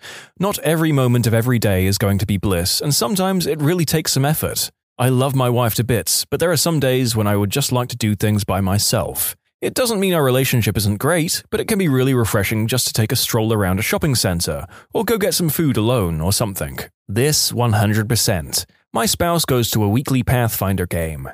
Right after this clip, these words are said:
That's his alone time. I occasionally go to a punk show or have a beer with my friends. It can be even simpler.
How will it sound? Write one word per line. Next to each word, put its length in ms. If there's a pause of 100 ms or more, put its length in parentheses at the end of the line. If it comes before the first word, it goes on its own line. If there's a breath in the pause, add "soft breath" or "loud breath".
(100)
That's 280
his 120
alone 340
time. 480 (300 soft breath)
I 120
occasionally 500
go 160
to 80
a 40
punk 240
show 280
or 160
have 160
a 40
beer 280
with 160
my 100
friends. 640 (260)
It 120
can 100
be 80
even 300
simpler. 640